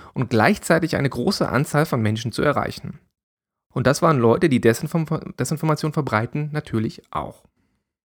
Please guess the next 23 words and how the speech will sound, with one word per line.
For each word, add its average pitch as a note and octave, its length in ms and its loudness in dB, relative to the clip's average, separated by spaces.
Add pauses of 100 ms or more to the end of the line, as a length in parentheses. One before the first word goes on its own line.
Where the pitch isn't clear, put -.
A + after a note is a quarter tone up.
(680)
Aber C3+ 360 2
nicht E3+ 240 -2
nur E3+ 140 2
das A#2+ 420 0
Targeting D3 600 -2
von A2+ 140 -8
Desinformation A2 640 -4
wird A2 120 -4
einfacher, A#2+ 640 -4 (360)
sondern C#3 280 2
auch - 160 0
das - 260 -2
Surfacing. - 680 0
Ja, A2+ 80 -2
man C3+ 140 2
kann D3 160 0
ja D3 80 2
Millionen C3 500 4
von E3 180 2
Nutzern C#3 360 0
gleichzeitig C3 560 2
individuell B2+ 440 0
ansprechen. - 680 -8